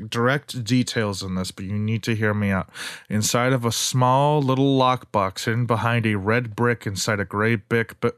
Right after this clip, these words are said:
b-, gray brick building, you will find one hundred and thirty-seven dollars. That money is drug money. Do with it whatever you want, but never let anyone know it comes back to me. You hear?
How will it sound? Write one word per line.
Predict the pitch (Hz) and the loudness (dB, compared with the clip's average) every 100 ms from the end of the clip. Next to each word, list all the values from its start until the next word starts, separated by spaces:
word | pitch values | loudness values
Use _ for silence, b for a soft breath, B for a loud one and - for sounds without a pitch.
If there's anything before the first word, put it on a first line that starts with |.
| 117 | -6
b-, | 117 | -6
gray | 117 131 139 | 0 2 2
brick | 127 127 131 - - | 0 0 0 -4 -6
building, | 131 127 107 98 87 90 B B B - | 0 0 0 -2 -6 -10 B B B -2
you | |
will | 123 | 0
find | 120 117 113 110 | 2 0 0 0
one | 120 | 0
hundred | 139 135 127 | 0 0 0
and | 123 - | -2 0
thirty-seven | 127 117 123 - 123 110 117 | -2 0 -2 0 0 0 -2
dollars. | 110 107 104 82 85 90 - | 0 2 0 -2 -8 -8 -2
That | 120 127 | 0 2
money | 139 139 139 | 2 2 4
is | 131 107 | 2 0
drug | 98 120 117 104 | -2 0 0 0
money. | 107 98 92 | -2 -2 -2
Do | 87 117 | 0 0
with | 127 | 2
it | 143 | 2
whatever | 123 120 117 | 2 0 0
you | 117 120 | 0 0
want, | 107 107 101 | 2 0 0
but | 98 | -2
never | 107 104 117 | -2 0 0
let | 104 123 117 104 | 0 0 0 0
anyone | 113 113 110 | 0 0 -2
know | 107 104 | -2 -2
it | - | -4
comes | 104 101 | -8 -6
back | 101 101 - | -4 -4 -4
to | - 95 | -6 -4
me. | 92 87 90 | -4 -6 -6
You | 90 104 | -6 -2
hear? | 117 127 147 | 0 2 0